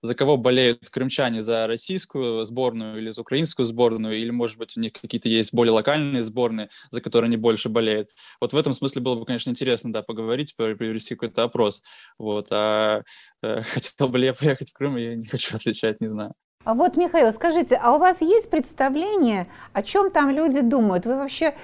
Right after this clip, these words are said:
Speaker 2: когда-то задумывались о том, что хотелось бы узнать, ну вот как вы сказали сейчас про команды, вообще как они думают? У вас нет ощущения какой-то информационной закрытости, э,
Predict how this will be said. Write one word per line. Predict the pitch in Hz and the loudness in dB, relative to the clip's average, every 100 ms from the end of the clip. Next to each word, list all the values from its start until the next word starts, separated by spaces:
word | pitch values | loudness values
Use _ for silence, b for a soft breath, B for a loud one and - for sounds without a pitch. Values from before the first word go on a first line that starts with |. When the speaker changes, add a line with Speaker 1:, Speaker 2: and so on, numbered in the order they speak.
| B | B
Speaker 2:
когда-то | 220 226 254 311 262 | -4 0 0 2 2
задумывались | 285 381 415 302 | 2 4 2 2
о | 285 | 2
том, | 262 | 2
что | 262 | 0
хотелось | 240 285 - 359 247 | 2 2 2 2 2
бы | 226 226 - _ _ _ - | 2 0 -4 _ _ _ 0
узнать, | 233 247 381 285 - - b b | 2 4 4 2 -2 -14 b b
ну | 269 | 0
вот | 294 | 2
как | 294 277 | 2 2
вы | 247 | 0
сказали | - 226 226 202 | 2 2 2 0
сейчас | 220 214 208 - | -2 -2 -2 -2
про | 202 | -2
команды, | 226 262 311 247 B B - | 0 2 2 0 B B -6
вообще | 247 - - 427 | -6 -6 -2 0
как | 320 302 | 2 0
они | 233 214 | 2 2
думают? | 185 170 156 156 - B - | 2 0 0 -2 -4 B -4
У | |
вас | 233 311 415 | -2 0 -2
нет | 466 | -2
ощущения | 392 330 - 311 277 | -2 -2 0 2 2
какой-то | 294 320 311 | 2 0 2
информационной | 285 311 294 277 339 320 285 277 | 2 4 2 2 2 4 4 4
закрытости, | 269 330 415 403 208 - - 165 147 B 247 - | 2 2 2 2 -2 -6 0 0 0 B -16 -2
э, | 196 196 | 2 2